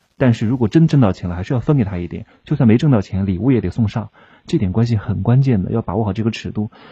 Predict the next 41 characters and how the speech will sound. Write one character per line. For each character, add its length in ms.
所 160
以， 160
所 120
以 40
你 60
看 140
你 60
的 80
父 140
母 240
年 100
龄 140
大 160
了， 180
呃， 240
年 160
龄 100
大 120
了 100
之 100
后， 260
可 140
能 300
他 100
为 80
什 100
么 80
会 100
失 220
落？ 360
不 100
就 160
是 120
觉 160
得 360
不 100
被 140
需 180
要 220
了 80
吗？ 240